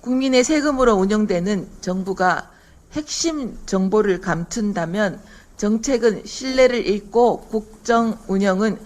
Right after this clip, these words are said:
공허한 구호에 불과합니다. 민주주의는 투명성과 공개 위에서만 작동합니다.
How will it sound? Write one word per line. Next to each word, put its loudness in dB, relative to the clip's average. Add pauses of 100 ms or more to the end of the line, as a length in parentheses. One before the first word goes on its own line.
(240)
공허한 0
구호에 4
불과합니다. -4 (720)
민주주의는 2 (580)
투명성과 2 (180)
공개 2
위에서만 0
작동합니다. -4